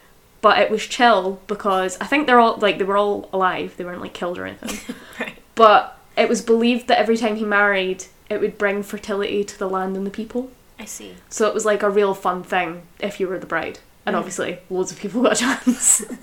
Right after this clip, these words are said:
Speaker 2: <laughs> Yeah.
Speaker 1: So this love poem was found inscribed in a clay tablet, and it's thought to have been written by one of the brides. The Sumerians, for anyone that doesn't know, invented writing.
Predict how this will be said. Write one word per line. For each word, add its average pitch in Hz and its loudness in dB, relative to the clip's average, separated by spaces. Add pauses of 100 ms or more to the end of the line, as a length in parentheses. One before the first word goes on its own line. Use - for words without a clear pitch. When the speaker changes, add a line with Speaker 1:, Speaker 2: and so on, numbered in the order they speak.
Speaker 2:
<laughs> - -16
Yeah. 233 -4 (220)
Speaker 1:
So 240 6 (480)
this 226 2
love 233 0
poem 208 2
was 196 -6
found 190 -2
inscribed 196 -2
in 208 -6
a 208 -4
clay 214 0
tablet, - -4 (480)
and 208 2
it's 202 -4
thought - -4
to - -4
have 196 -4
been 196 -6
written 202 -4
by 196 2
one 196 -2
of 190 -6
the 202 -2
brides. 202 -6 (560)
The 226 -2
Sumerians, 220 0
for 196 -4
anyone 190 -4
that 190 -10
doesn't 196 -8
know, 185 -4
invented 196 -4
writing. 190 -4